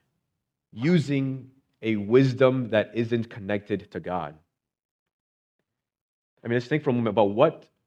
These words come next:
man was created for. In First Corinthians chapter eight, verse six, it tells us that there is one God, the Father, from whom are all things and for whom we exist, and one Lord Jesus Christ, through whom are all things and through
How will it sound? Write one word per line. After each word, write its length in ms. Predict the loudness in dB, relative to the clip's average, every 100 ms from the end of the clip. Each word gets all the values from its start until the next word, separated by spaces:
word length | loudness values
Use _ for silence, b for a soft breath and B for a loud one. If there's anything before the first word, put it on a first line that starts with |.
| _
man 280 | -4 -4 -2
was 140 | -4
created 460 | -6 -6 -2 0 -2
for. 300 | -6 -6 -6
In 120 | -10
First 280 | -2 -2 -2
Corinthians 520 | -4 -4 -4 -8 -10
chapter 420 | -4 -2 -2 -4 -4
eight, 220 | -6 -2
verse 260 | -2 -2
six, 240 | -4 -10 -10
it 120 | -12
tells 260 | 2 2 2
us 140 | -6
that 100 | -4
there 120 | -4
is 100 | -4
one 280 | 0 2 2
God, 360 | 2 2 0 -4 _ _ _ _
the 100 | -6
Father, 440 | -6 4 6 6 4
from 440 | 0 2 6 6
whom 540 | 4 0 0 0 -4 -12 b b
are 160 | 6 8
all 140 | 8
things 400 | 6 2 2 0
and 100 | -8
for 260 | -2 -2 -2
whom 460 | 2 6 6 4
we 320 | 2 4 4
exist, 460 | 2 -4 -4 -4 -6
and 180 | -14 -2
one 240 | 0 4
Lord 200 | 4 4
Jesus 260 | 0 -8 -12
Christ, 480 | -10 -10 -10 -16 _ _ _ _ _ _ _ _ _
through 120 | -2
whom 180 | 2 4
are 100 | 8
all 220 | 6 6
things 260 | 2 0 -4
and 120 | -10
through 220 | -6 -6